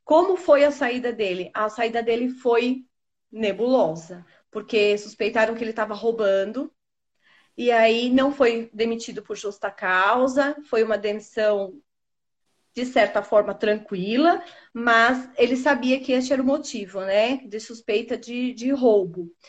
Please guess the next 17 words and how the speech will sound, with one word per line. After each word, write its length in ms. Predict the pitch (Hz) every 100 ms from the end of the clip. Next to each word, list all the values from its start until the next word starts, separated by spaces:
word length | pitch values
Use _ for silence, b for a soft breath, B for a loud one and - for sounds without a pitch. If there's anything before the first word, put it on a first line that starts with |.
| b b b b
Aí 160 | 214 226
eu 60 |
te 100 | 226
falo, 160 | 233 220
esse 180 | 233 254
gerente 380 | 233 254 294 285
aceitou 760 | - 240 214 - - 247 247 247
sair 320 | - 185 185
desse 220 | 180 -
lugar? 440 | 180 202 214 196 196 _ _ _ _ -
Não, 260 | 233 247
ele 140 | 226 220
não 160 | 220
aceitou 720 | 220 220 247 - _ 247 214 214
sair 260 | - 175
desse 240 | 185 - 185
lugar. 380 | 175 170 -